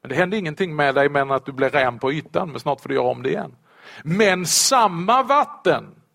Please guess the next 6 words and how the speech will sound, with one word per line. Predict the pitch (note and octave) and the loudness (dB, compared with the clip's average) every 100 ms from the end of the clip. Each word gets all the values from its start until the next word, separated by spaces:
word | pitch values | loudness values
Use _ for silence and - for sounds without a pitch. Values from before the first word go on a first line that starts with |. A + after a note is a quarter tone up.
| _ _ _ _ _ _ _ _ _ A3+ | _ _ _ _ _ _ _ _ _ 2
under | B3+ A#3+ A3 A3 | 4 2 2 2
Herrens | F3 A3+ A3 F#3 F3 D#3+ | 2 2 2 2 -2 -2
instiftelseord, | - B3 G3+ - E3 C#3 - C#3+ C3 F3 A#3+ F3 B2+ G#2+ _ _ _ _ | 0 0 0 -2 -2 -4 0 -2 2 2 4 2 0 -6 _ _ _ _
det | - | 0
utverkar | D#3 F3+ - C#3 - - G3 | 2 2 0 -4 -2 -2 -2
någonting. | B2+ - - - | -4 -12 -20 -20